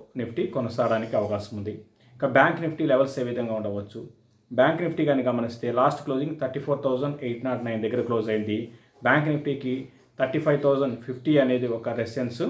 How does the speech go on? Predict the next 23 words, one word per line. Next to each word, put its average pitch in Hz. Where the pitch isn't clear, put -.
తర్వాత 143
థర్టీ 143
ఫైవ్ 143
థౌజండ్ 147
టూ 143
హండ్రెడ్ 131
నుంచి 127
టూ 147
ఫిఫ్టీ 139
అనేది 123
ఇంకొక 117
రెసిస్టెన్స్ 127
face 113
చేసే -
అవకాశం 107
ఉంది. 104
Bank 120
Nifty 151
థర్టీ 147
ఫైవ్ 143
థౌజండ్ 131
ఫిఫ్టీ 127
and 247